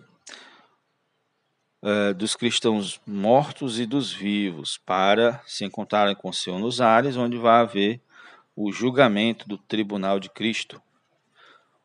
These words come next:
onde os aprovados, os vencedores, reinarão com Cristo por mil anos, e os demais sofrerão disciplina fora do reino milenar, um lugar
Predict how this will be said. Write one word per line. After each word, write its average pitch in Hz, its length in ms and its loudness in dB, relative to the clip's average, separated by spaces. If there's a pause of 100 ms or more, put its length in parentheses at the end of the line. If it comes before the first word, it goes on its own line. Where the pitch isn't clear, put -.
(180)
onde 131 400 0
os 120 600 0
aprovados, 117 920 4
os 92 140 -10
vencedores, 107 680 -2
reinarão 123 400 4
com 127 160 -8
Cristo 113 340 -4
por 120 160 -6
mil 139 200 2
anos, 98 500 -2 (880)
e 98 100 -4
os 101 120 -4
demais 127 380 8
sofrerão 127 600 4
disciplina 117 720 0 (400)
fora 120 340 8
do 110 140 -2
reino 110 340 -2
milenar, 101 640 0 (1600)
um 95 80 -10
lugar 98 600 2